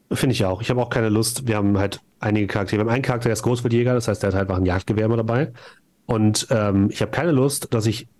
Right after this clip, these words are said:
jedes Mal, wenn sie in ein neues Land fahren, mit dem ausdiskutieren muss, mit immer dem gleichen Zollbeamten, ob er das jetzt einführen darf oder nicht. Und ob er eine Lizenz hat oder nicht.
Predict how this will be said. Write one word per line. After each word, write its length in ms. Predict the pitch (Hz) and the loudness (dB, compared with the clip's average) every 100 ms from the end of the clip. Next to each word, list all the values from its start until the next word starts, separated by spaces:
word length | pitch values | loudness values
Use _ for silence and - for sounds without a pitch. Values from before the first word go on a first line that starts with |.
| - | -4
jedes 480 | 110 107 170 180 | 0 2 2 2
Mal, 260 | 127 113 117 | 2 2 2
wenn 120 | 113 | 2
sie 80 | 110 | 4
in 60 | 110 | 2
ein 120 | 107 | 2
neues 220 | 107 101 | 2 0
Land 180 | 107 127 | 0 -2
fahren, 380 | - 98 110 135 | -2 0 2 2
mit 160 | 110 113 | 2 2
dem 120 | 110 | 0
ausdiskutieren 580 | 120 120 117 98 107 98 | 0 -2 -4 -2 2 2
muss, 200 | 117 123 | 2 0
mit 120 | 120 | 0
immer 140 | 127 | 2
dem 120 | 120 117 | 2 2
gleichen 280 | 120 117 | 0 0
Zollbeamten, 720 | 110 127 117 101 101 - 127 160 | 0 0 0 0 -2 0 0 0
ob 120 | - 123 | -2 0
er 40 | |
das 120 | 120 | 0
jetzt 120 | 120 | 2
einführen 380 | 120 123 131 127 | 0 0 0 0
darf 200 | 113 110 | 0 0
oder 120 | 110 | 0
nicht. 320 | 95 82 - - _ - | 0 -2 -8 -20 _ -4
Und 80 | 117 | 0
ob 60 | |
er 40 | 123 | 2
eine 80 | 117 | 2
Lizenz 360 | 117 127 127 | 2 0 0
hat 120 | 120 | 2
oder 140 | 117 104 | 2 2
nicht. 320 | 90 - - | 0 -2 -12